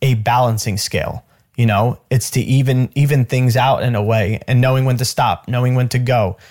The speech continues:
You know, that's the awareness through the significant cycles and transits. So, and this is a prime energy that we're in right now. And that's why I think it's so important and why it even sparked even something in us,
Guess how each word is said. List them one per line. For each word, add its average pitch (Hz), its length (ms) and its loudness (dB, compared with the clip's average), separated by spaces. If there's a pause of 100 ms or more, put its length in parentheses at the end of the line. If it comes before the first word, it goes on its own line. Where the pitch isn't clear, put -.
(180)
You 120 100 0
know, 113 200 2
that's 123 380 -2
the 135 200 -2
awareness 131 540 0
through 123 180 -2
the 113 100 -2
significant 113 680 -2
cycles 104 440 -4
and 104 100 -6
transits. 151 540 -4 (420)
So, - 360 -2
and 127 140 0
this 190 140 2
is 269 100 -4
a 214 60 0
prime 160 360 0
energy 143 320 -2
that 107 180 0
we're 110 160 -2
in 110 100 -2
right 107 160 -2
now. 101 240 -2
And 110 80 -2
that's 139 200 0
why 151 160 2
I 143 40 0
think 147 180 -4
it's 139 100 -4
so 147 160 0
important 147 420 -2
and 131 160 -2
why 131 320 0
it 127 140 -2
even 120 240 -2
sparked - 380 -4 (400)
even 131 260 -2
something 131 340 0
in 113 100 0
us, 165 300 0